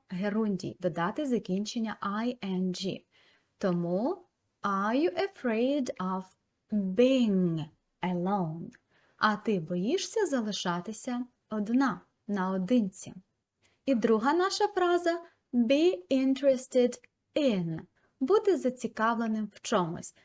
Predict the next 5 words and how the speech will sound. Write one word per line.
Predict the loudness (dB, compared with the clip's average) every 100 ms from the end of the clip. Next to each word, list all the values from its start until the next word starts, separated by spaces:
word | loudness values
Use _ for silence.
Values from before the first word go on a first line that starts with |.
| _ _ 0
Теж | 2 2 -2
вже | -2 -4
цю | -4 -2 -2
фразу | 0 0 0 0 -4
чули. | -6 -6 -4 -4 -4